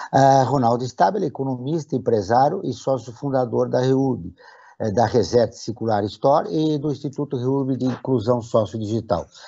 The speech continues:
Ele é conselheiro do Sistema B Brasil. A co-apresentação do programa é de Frank Valverde, que também trará os destaques dos sites do Observatório do Terceiro Setor.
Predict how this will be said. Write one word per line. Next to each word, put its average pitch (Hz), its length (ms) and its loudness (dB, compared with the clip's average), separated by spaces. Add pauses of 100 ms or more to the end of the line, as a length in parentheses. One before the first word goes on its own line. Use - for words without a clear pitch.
Ele 101 140 -4
é 104 60 0
conselheiro 107 560 2
do 107 120 -12
Sistema 101 520 -4
B 90 340 0 (160)
Brasil. 85 540 -6 (340)
A 107 220 2
co-apresentação 101 880 -8
do 107 80 -12
programa 143 420 -2 (220)
é 143 80 0
de 127 80 -4
Frank 135 340 -2
Valverde, 131 460 0
que - 80 -14
também 135 260 -6
trará 139 340 2
os 131 120 -2
destaques 117 500 -2 (320)
dos 127 220 -6
sites 110 360 -2
do 110 140 -8
Observatório 110 960 -2 (280)
do 110 120 -6
Terceiro 107 420 -2
Setor. - 360 -6